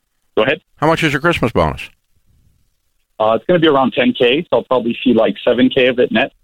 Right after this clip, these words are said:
Speaker 2: So you're gonna buy a seven thousand dollar car?
Speaker 1: Uh, it's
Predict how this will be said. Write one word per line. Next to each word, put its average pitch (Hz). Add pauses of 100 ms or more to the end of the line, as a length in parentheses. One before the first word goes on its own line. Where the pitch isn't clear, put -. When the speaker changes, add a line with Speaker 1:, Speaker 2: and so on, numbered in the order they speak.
(380)
Speaker 2:
So -
you're 104
gonna 98
buy 98
a 98
seven 104
thousand 104
dollar 104
car? 120 (1700)
Speaker 1:
Uh, 113
it's 101